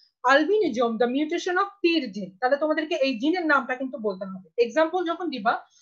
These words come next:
তখন এক্সাম্পলের অবশ্যই, অবশ্যই জিনের নাম বলতে হবে, কত নম্বর পেয়ারে ক্রোমোজোম যদি বলা থাকে সেটা বলতে হবে। এই ধরনের informative হতে হবে, অ্যান্সারটা কি করতে হবে, Informative হতে হবে। শুধুমাত্র example দিলেই হবে না,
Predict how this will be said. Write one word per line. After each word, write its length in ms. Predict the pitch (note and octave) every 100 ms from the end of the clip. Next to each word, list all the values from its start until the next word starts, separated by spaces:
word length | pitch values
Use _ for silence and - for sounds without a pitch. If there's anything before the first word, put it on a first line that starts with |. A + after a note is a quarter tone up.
| _ -
তখন 180 | C#4 D4+
এক্সাম্পলের 540 | A#3+ A#3+ C#4+ D#4+ E4+
অবশ্যই, 600 | C#4 C4 D4+ - F#4 F3+
অবশ্যই 460 | A3 A3+ D4+ - G#3+
জিনের 280 | F#3+ C4+ D4+
নাম 240 | C#4+ C4+
বলতে 240 | B3+ C4 C4+
হবে, 280 | B3+ B3+ B3+
কত 200 | A#3+ C4
নম্বর 260 | C4 B3+
পেয়ারে 280 | B3 B3 A#3+
ক্রোমোজোম 440 | B3 B3 B3 B3 A#3+
যদি 180 | G#3+ G#3+
বলা 180 | A3
থাকে 340 | A3+ A#3+ A#3+ - - - -
সেটা 220 | C4+ B3+
বলতে 320 | A3+ A#3 B3+
হবে। 260 | B3 G#3+ A#3
এই 220 | B3 A#3+
ধরনের 400 | C#4 C#4+ D#4+ D#4
informative 580 | C4 C#4+ D#4+ F4 F4 C4+
হতে 140 | A3
হবে, 200 | G3+ F3
অ্যান্সারটা 380 | G#3 - D#4 D#4+
কি 140 | D#4+
করতে 220 | D#4 D#4
হবে, 220 | D#4+ E4+ A#4 - _ -
Informative 600 | C#4+ D4+ D4 C#4+ C#4 A#3+
হতে 140 | G#3+
হবে। 260 | F3+ - D#3+
শুধুমাত্র 500 | D4+ D#4 E4 E4 E4+
example 420 | D#4 A#3+ C#4+ C#4+
দিলেই 220 | C4 C4
হবে 200 | A3 F#3+
না, 120 | D#3+